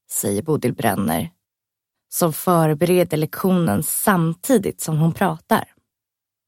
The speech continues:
"Ja, då sjunger vi vår allergilåt för kungen", föreslår jag.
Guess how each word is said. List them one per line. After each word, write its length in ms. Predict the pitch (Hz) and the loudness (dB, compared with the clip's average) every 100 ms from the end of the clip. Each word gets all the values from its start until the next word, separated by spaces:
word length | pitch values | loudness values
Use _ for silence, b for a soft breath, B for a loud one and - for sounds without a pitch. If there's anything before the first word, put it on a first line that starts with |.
| _ _ _ - - | _ _ _ -8 2
"Ja, 440 | 466 508 220 147 156 _ _ _ _ - | 6 6 4 2 -6 _ _ _ _ -6
då 120 | - 415 | 0 2
sjunger 380 | - 415 392 | 4 4 4
vi 100 | 349 | 4
vår 340 | 370 311 349 349 | 6 8 8 6
allergilåt 1040 | - 339 330 285 415 453 214 240 554 - | 6 4 4 4 2 4 4 6 6 4
för 100 | - | -2
kungen", 520 | - - 90 80 175 190 _ _ | -2 -2 0 0 0 -4 _ _
föreslår 460 | - 156 - 98 95 | -2 -2 -2 -4 -2
jag. 240 | 76 64 | -2 -6